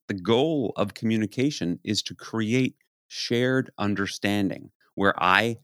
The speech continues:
see reality the way you see it and I feel it the way you feel it, Tibor.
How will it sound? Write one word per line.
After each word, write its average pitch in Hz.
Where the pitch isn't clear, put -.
see -
reality 113
the 98
way 95
you 95
see 127
it 135
and 90
I 95
feel 147
it -
the 117
way 107
you 104
feel 80
it, -
Tibor. 80